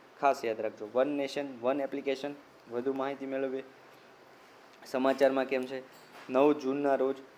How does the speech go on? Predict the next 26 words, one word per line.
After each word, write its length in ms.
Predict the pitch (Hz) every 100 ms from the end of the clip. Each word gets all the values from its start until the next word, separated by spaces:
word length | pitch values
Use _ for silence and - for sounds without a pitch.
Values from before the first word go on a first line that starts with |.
| -
પુડુચેરી 600 | 139 139 143 143 143 143 143 - - -
વિધાનસભા 540 | 127 131 139 135 131 131
માટે 340 | 131 127 135 -
રાષ્ટ્રીય 640 | 120 127 - 139 147 147 - -
ઈ 100 | 170
વિધાન 400 | 135 127 135 139
એપ્લિકેશનનું 680 | 127 135 135 131 139 139 120
ઉદ્ઘાટન 440 | 120 131 131 135
કરવામાં 480 | 131 131 131 131 127
આવ્યું. 200 | 127 131 - - - - - - -
એનો 160 | 131 123
ઉદ્દેશ 380 | 131 151 151 -
શું 160 | 151
છે? 340 | 139 131 - - - -
તો 60 | 139
કે, 200 | 131 131
અ, 60 | - - 143 127 123 123 127
ન્યૂ, 420 | 127 143 156 165 - - -
અ, 280 | 135 135 131 - - - - - - - - 143
એન 220 | 156 165
ઈ 160 | 170
વી 160 | 139 139
ઈ, 280 | 170 170 143 -
ખાસ 260 | 160 156 143
યાદ 220 | 127 120
રાખજો. 300 | 113 - 107